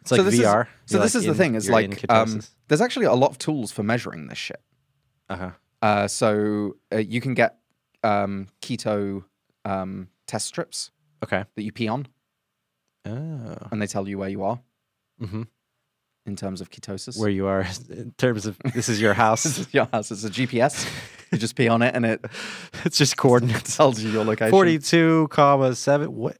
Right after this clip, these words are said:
Speaker 1: Oh,
Speaker 2: <laughs>
Speaker 1: wow.
Speaker 2: Wow. That's shockingly
Speaker 1: It's not
Speaker 2: accurate.
Speaker 1: where I thought I was.
Speaker 2: <laughs>
Speaker 1: Better look around.
Speaker 2: Yeah.
Speaker 1: Um, hmm.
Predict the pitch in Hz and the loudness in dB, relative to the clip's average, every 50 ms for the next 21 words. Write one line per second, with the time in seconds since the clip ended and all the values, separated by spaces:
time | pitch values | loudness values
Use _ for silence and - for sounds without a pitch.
0 | _ - - 196 202 143 104 - 98 143 170 156 120 - _ _ _ - - 196 | _ -4 -2 0 0 0 -2 -2 -4 -2 -2 -2 -2 -4 _ _ _ -8 -6 -6
1 | 226 - - 120 - _ - 127 139 - - - - _ _ _ _ _ _ _ | -6 -6 -8 -10 -10 _ -2 -2 -2 -2 -6 -12 -14 _ _ _ _ _ _ _
2 | _ _ _ _ _ - - - 120 - 135 131 127 127 143 170 - - 139 123 | _ _ _ _ _ -12 -10 -10 -6 -4 -2 -2 0 0 -2 -2 2 4 4 4
3 | 120 120 117 113 107 98 - - - 113 107 110 110 113 120 127 127 170 - - | 4 4 2 2 2 0 0 2 2 2 4 4 4 4 4 4 4 4 0 -2
4 | - - - _ _ _ _ _ _ _ _ _ _ _ _ _ _ _ _ _ | -16 -20 -20 _ _ _ _ _ _ _ _ _ _ _ _ _ _ _ _ _
5 | _ - 139 113 101 101 98 - 104 117 139 156 135 113 104 - _ _ _ _ | _ -8 -6 -4 -4 -6 -6 -4 -2 0 2 2 2 2 0 -6 _ _ _ _
6 | _ _ _ _ _ _ _ _ _ _ _ - - 107 104 110 113 110 107 104 | _ _ _ _ _ _ _ _ _ _ _ -6 -6 -6 -4 -4 -4 -4 -2 -2
7 | 101 98 95 - _ _ _ _ _ _ _ _ _ _ _ _ _ _ _ _ | -4 -6 -8 -10 _ _ _ _ _ _ _ _ _ _ _ _ _ _ _ _
8 | _ _ - - 120 | _ _ -10 -8 -8